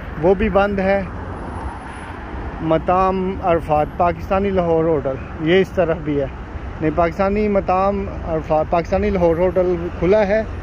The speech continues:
लेकिन जो दूसरा होटल पंजाब होटल है वो आप सामने देख सकते हैं, वो इस वक्त बंद है।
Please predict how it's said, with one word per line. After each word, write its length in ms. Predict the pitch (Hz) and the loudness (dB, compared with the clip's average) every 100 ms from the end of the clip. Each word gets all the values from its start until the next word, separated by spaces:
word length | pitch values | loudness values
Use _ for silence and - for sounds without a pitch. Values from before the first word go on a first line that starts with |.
| - - - - | -10 -10 -10 0
लेकिन 320 | 175 185 196 | 2 4 4
जो 120 | 190 185 | 4 4
दूसरा 420 | 170 180 202 220 | 4 2 2 2
होटल 320 | 190 196 190 180 | 4 4 2 2
पंजाब 440 | 202 180 180 208 202 | 4 4 2 2 2
होटल 300 | 196 190 180 | 4 4 4
है 140 | 175 | 2
वो 180 | 165 175 180 180 | 2 4 6 6
आप 240 | 170 165 151 | 4 -2 0
सामने 280 | 170 170 165 | 0 0 2
देख 180 | 170 | 0
सकते 220 | 170 165 185 | -2 -2 0
हैं, 160 | 170 - - - - - | 0 -4 -8 -10 -8 4
वो 140 | 170 | 4
इस 120 | 180 | 6
वक्त 180 | 175 185 | 4 2
बंद 260 | 160 170 196 | 2 2 2
है। 240 | 190 202 | 2 0